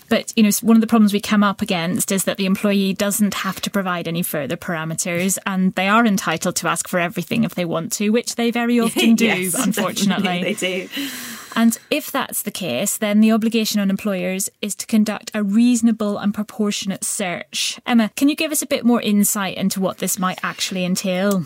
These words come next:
Speaker 2: Sure. Firstly, it's important to think about the systems that you're searching.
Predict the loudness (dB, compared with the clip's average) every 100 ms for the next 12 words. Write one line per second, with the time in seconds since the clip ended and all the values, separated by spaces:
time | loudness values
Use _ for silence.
0 | -4 -2 2 2 2 0 _ _ _ 0
1 | 2 2 2 2 2 2 2 0 -2 0
2 | -4 -2 -2 -2 -2 0 -2 0 -2 -2
3 | -2 -2 -2 -4 -4 -6 -6